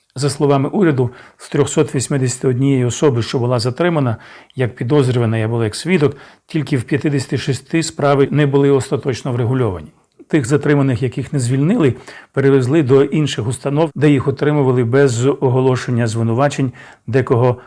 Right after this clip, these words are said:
понад рік. Для цього він викрав, е, ліванського прем'єр-міністра Саада Харірі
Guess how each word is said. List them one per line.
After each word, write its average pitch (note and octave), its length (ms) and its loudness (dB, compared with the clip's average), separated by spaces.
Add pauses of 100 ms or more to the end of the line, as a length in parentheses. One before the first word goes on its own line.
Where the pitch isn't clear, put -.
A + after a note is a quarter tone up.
(160)
понад B2 320 0
рік. A#2+ 240 0 (320)
Для B2 220 0
цього D3 440 2
він C3+ 180 4
викрав, C#3 600 2 (520)
е, B2 580 2 (320)
ліванського C#3 540 2
прем'єр-міністра C3+ 920 0
Саада A#2+ 380 0
Харірі C#3+ 540 2